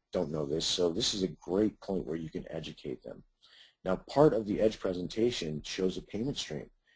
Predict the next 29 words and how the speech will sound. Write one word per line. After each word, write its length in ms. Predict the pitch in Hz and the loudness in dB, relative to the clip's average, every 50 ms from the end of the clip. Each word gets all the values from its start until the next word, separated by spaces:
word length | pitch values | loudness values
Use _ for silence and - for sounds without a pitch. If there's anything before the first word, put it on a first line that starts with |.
| _ _ _ - | _ _ _ -4
And 80 | - 92 | 0 2
when 100 | 95 92 | 4 4
you're 100 | 98 104 | 6 6
looking 240 | 113 117 117 123 110 | 6 4 4 2 -2
at 80 | - | 0
the 80 | - - | -2 -4
payment 300 | - 113 123 131 123 - | 0 0 2 2 0 -2
stream 280 | - - 90 90 82 82 | -4 -4 -2 -2 -2 -2
on 100 | 80 82 | -4 -2
an 100 | 82 90 | -2 -2
F 140 | 90 - | -2 -2
H 200 | 87 80 78 - | -2 -4 -4 -2
A 100 | 82 80 | -2 -2
loan, 340 | 80 85 101 123 123 95 82 | 0 2 2 2 2 0 0
if 120 | 78 - - | -2 -4 -6
you've 160 | 78 71 - | -10 -6 -2
done 160 | - 120 151 | -2 0 0
it 120 | - - | -2 -2
correctly, 400 | - 92 101 117 - - - 73 | 0 2 4 4 2 0 -2 -4
you're 140 | 73 71 76 | -4 -4 -4
gonna 160 | 90 110 113 | -4 -4 -4
see 160 | 110 - 92 80 | -4 -4 -6 -6
changes 580 | - - - 107 107 107 95 90 85 78 - - | -8 -4 -2 0 2 2 2 0 -4 -6 -8 -8
every 280 | - 85 78 80 80 78 | -10 -8 -8 -8 -10 -10
twelve 340 | - - 71 76 76 - 78 | -8 -6 -4 -4 -4 -4 -4
months 340 | 85 90 92 - - - - | -4 -4 -4 -4 -6 -10 -10
on 120 | - 71 67 | -10 -10 -10
the 80 | 65 | -12
payment. 360 | - - 76 76 78 - - | -10 -8 -8 -8 -6 -8 -12